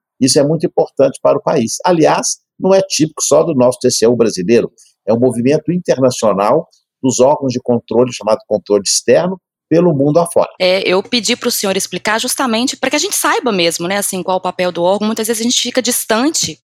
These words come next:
Speaker 2: da política, né, em si. Claro que o senhor explicou maravilhosamente bem essa questão da, da política em palavras mais simples e também no dia a dia, né, é, querendo dizer que a gente faz política o tempo todo, enfim, faz parte da vida de todo mundo. Mas é importante que a gente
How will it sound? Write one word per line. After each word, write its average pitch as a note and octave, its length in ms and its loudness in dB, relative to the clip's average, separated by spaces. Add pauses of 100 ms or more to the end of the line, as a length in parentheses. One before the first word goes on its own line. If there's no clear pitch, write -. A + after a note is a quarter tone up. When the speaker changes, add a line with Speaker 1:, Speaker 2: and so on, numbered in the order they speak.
(100)
Speaker 2:
da F#3 80 0
política, - 560 0
né, G3+ 180 0
em F#3+ 100 -2
si. G#3+ 520 -4
Claro G3+ 220 0
que - 60 -8
o - 20 -4
senhor F#3+ 140 0
explicou F#3+ 560 -2
maravilhosamente F#3 720 -2
bem E3+ 140 -2
essa E3+ 140 -6
questão E3 320 -2
da, D#3+ 240 0
da D#3+ 80 -4
política E3+ 480 -4
em E3+ 120 -4
palavras G#3 400 -2
mais G3+ 200 -2
simples B3+ 320 -4
e A#3 60 0
também A3+ 600 0
no A#3 180 0
dia A3+ 160 0
a G3 40 0
dia, G#3 280 -2
né, A3+ 240 -2 (120)
é, F3+ 120 -4
querendo F#3 240 -2
dizer G3+ 160 -4
que F#3 60 -4
a F3+ 40 0
gente F3 160 -4
faz - 240 -4
política F#3 560 -6
o F3+ 80 -12
tempo - 320 -8
todo, F#3+ 320 -2 (100)
enfim, E3 420 -6
faz E3+ 160 -2
parte F#3 220 -4
da F3 120 -2
vida E3+ 180 -8
de - 100 -6
todo E3+ 160 -4
mundo. G#3+ 280 0 (200)
Mas G3+ 180 0
é A3+ 40 4
importante A#3+ 460 0
que C4 80 -2
a A#3 40 0
gente G3+ 640 -2